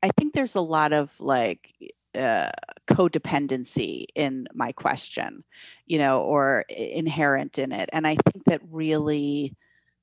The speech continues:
um, and this is part of what I'm discovering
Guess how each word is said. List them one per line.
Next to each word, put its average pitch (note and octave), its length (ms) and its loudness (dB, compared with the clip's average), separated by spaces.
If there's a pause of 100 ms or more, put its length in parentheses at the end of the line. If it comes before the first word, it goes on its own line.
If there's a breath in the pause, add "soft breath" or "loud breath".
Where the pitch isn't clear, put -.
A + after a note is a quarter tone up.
(200)
um, D3 720 2 (1600 soft breath)
and G3 120 -4
this F3+ 140 0
is F#3+ 80 -4
part E3+ 240 2
of C#3+ 100 -2
what D3+ 160 2
I'm C#3+ 240 0
discovering D3 960 -2